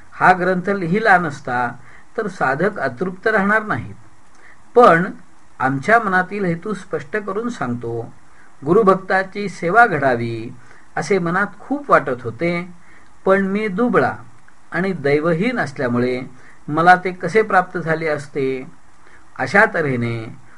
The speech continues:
जे हीनत्व आले होते, ते काढून टाकले पाहिजे, म्हणून पूर्वीच समर्थाने बोललेले उच्छिष्ट बोल मी पुन्हा बोलतो आहे.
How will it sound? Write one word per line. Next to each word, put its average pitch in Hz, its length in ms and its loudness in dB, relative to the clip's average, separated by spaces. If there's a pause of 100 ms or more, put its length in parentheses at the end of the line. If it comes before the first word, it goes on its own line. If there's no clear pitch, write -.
(220)
जे 170 220 2
हीनत्व 190 580 -4
आले 180 240 4
होते, 156 640 0 (420)
ते 196 80 0
काढून 156 500 -4
टाकले 196 300 -2
पाहिजे, 160 580 0 (540)
म्हणून 143 520 2 (580)
पूर्वीच 190 580 -2
समर्थाने 185 580 0
बोललेले 165 560 -2
उच्छिष्ट 196 600 -6
बोल 185 480 6 (400)
मी 202 100 -4
पुन्हा 190 400 0
बोलतो 208 320 0
आहे. 120 300 -2